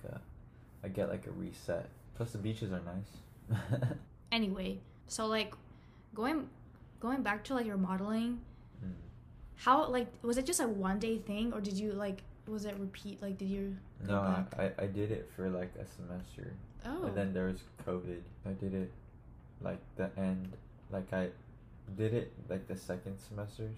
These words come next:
Speaker 1: so, like, spring semester, and then that following year was, like, we couldn't go back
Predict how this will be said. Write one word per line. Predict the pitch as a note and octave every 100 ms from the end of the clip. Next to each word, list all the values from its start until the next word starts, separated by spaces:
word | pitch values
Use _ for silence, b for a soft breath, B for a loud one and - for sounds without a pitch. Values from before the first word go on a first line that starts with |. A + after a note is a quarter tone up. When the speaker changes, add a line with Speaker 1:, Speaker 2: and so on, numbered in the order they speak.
| -
Speaker 1:
so, | F#2
like, | F2 F2+
spring | - - F#2 F#2+ G2
semester, | G#2+ G#2+ G#2+ - A#2 B2
and | F#2+ F#2
then | F2+ F2 - B B B B B B B - -
that | F#2+ -
following | F#2 F#2 F2+ F2+
year | F2+ F2+
was, | F2 -
like, | - - - - -
we | - -
couldn't | - -
go | -
back | - A#2